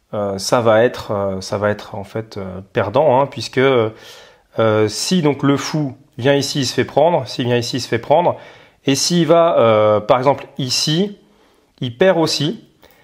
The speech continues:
Alors s'il va ici, il perd parce que je vous laisse deviner le coup, hein, vous pouvez mettre pause si vous voulez, mais c'est juste en fait roi F cinq, hein, classique, découverte, roi prend.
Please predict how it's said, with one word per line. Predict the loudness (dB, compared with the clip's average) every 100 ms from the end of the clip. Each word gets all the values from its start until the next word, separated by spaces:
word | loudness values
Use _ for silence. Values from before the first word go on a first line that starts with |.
| _ _ _ -18 0
Alors | 0
s'il | 2 2
va | 4
ici, | 2 0 -4
il | 0
perd | 2 2
parce | 2 -2
que | 0 0
je | 0
vous | 2
laisse | 2
deviner | 2 2 0
le | 0
coup, | 0 0 0 -12 _
hein, | 2 2 0 -2 -10
vous | -4
pouvez | 0
mettre | 2 0
pause | 0 -2
si | -2
vous | -2
voulez, | 0 2 2 0 -20 _ -20 -20 _
mais |
c'est | -4 -2
juste | 0 2
en | 0
fait | 2 0
roi | 2 2
F |
cinq, | 2 0 2
hein, | 0 0 -6 -2
classique, | -2 -2 -8 -8 -16 _ _
découverte, | -4 -2 0 4 4 2 -18 _ _ _ _ _
roi | 0
prend. | 2 2 0 -2 -18